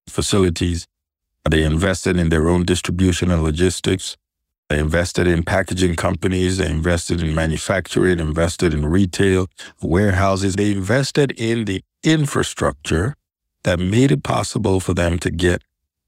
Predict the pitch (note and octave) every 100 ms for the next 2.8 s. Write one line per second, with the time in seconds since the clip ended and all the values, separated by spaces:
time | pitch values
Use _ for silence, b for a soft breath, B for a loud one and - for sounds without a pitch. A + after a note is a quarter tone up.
0 | _ - F#2+ A2 A2+ - G2 E2+ D#2 D#2
1 | E2 - - _ _ - - D#2+ D2 D2
2 | D2 D2 - - C#2+ - -